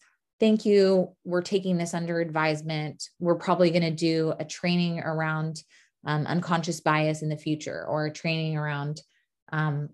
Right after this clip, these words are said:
respectful use of, you know, Slack and online platforms." Just say that. You don't have to schedule the training that day. You don't have to jump into action, you know, immediately, but telling someone that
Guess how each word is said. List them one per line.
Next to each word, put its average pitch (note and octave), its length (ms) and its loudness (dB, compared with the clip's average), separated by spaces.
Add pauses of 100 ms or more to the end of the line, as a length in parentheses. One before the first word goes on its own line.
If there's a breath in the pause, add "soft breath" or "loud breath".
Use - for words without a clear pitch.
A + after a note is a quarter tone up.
(160)
respectful D#3 1040 0
use D#3 460 -2
of, D3 500 -4
you D#3+ 120 -4
know, C#3 100 -2
Slack D3+ 340 2
and C#3 100 -2
online D3 340 0
platforms." - 720 -6 (880)
Just E4+ 320 2
say G3 160 6
that. C#3 240 2
You E3+ 80 0
don't A3 200 4
have F3+ 240 2
to F3+ 100 -6
schedule E3+ 460 0
the D#3 100 -4
training E3+ 400 -4
that D3+ 260 -4
day. F#3 540 6 (380 soft breath)
You F3+ 80 0
don't F#3 100 2
have F3+ 140 0
to F3 80 0
jump E3+ 340 0
into F3 280 -2
action, D#3+ 680 -2
you F3 140 -2
know, D3 380 -6 (120)
immediately, G3 840 0 (420 soft breath)
but - 200 4
telling A#3 360 4
someone E3 500 2
that D3+ 300 0